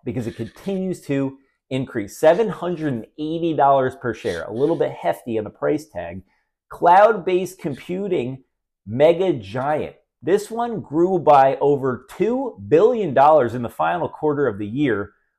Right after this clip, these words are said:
of twenty twenty-three. How about that? And now it is ranked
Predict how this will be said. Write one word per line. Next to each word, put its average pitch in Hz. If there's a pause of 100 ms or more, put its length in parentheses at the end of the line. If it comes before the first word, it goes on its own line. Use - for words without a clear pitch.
of 117
twenty 156
twenty-three. 117
How 139
about 123
that? 95 (440)
And 120
now 208
it 170
is 135
ranked 127